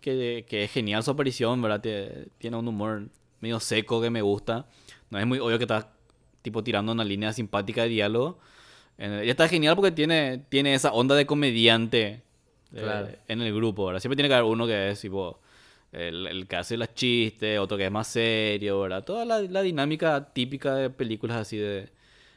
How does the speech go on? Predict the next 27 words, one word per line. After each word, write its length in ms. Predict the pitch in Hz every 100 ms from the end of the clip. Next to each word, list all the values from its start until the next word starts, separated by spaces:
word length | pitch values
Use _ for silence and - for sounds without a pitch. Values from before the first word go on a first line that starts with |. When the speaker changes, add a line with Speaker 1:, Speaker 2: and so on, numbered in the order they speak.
| _
Speaker 1:
de 200 | 101 113
grupos. 680 | 101 110 110 104 92 - - _ _ _ _ _
Pero 200 | 175 190
Speaker 2:
Ujú. 260 | 190 107 180 _
Speaker 1:
todos 240 | 175 247
quedan 320 | - 196 214 208
ahí 160 | 156
nomás, 400 | 202 110 98 - _ _
¿verdad? 320 | 107 117 156
Y 240 | - 147 - 139
eso, 320 | 139 143 175 151
eso, 160 | 165
por 100 | 185
ejemplo, 140 | 160 165
ya 140 | 127
es 60 | 131
el, 180 | 131 - _ _
un, 400 | - 131 131 127 127
un 220 | 117 117
problema, 440 | 135 110 98 98
porque 160 | 107 120
tenés 380 | 120 123 139 185
El 140 | 147
Amanecer 400 | 147 147 135 131
de 80 | 143
los 100 | 131
Muertos, 540 | 120 123 135 170 -